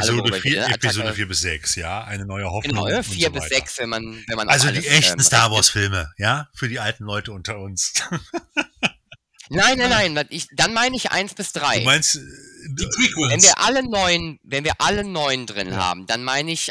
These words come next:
Speaker 2: eins bis drei. Also die mit, ähm,
Speaker 1: Anakin.
Speaker 2: ähm, Ian, mit Ewan McGregor.
Speaker 1: Ja, okay.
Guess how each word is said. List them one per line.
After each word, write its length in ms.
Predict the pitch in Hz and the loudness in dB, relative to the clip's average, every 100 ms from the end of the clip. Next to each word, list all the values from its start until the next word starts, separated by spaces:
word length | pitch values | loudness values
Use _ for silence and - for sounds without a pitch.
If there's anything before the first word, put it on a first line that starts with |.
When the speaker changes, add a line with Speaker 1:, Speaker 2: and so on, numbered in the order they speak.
| - | -2
Speaker 2:
eins 380 | 135 143 147 - | 0 0 -4 -12
bis 220 | 135 - | -12 -8
drei. 420 | 98 90 82 95 _ _ _ _ _ _ _ | -4 -4 -6 -12 _ _ _ _ _ _ _
Also 220 | 131 135 | -2 -2
die 240 | 139 165 175 | -4 -4 -2
mit, 320 | 160 151 - | -4 -4 -6
ähm, 520 | 135 135 131 131 131 131 | -2 -2 -4 -8 -6 0
Speaker 1:
Anakin. 460 | 131 117 117 107 | 4 4 2 -2
Speaker 2:
ähm, 120 | 90 113 - _ - | -2 -10 -18 _ -8
Ian, 180 | 131 - _ _ _ _ - | -8 -8 _ _ _ _ -8
mit 220 | 139 131 | -8 -6
Ewan 160 | 143 131 | -4 -4
McGregor. 440 | - 104 87 90 92 | -4 -4 -6 -8 -10
Speaker 1:
Ja, 400 | 87 85 80 90 | -8 -8 -10 -14
okay. 500 | 90 - 95 80 73 | -16 -12 -10 -10 -12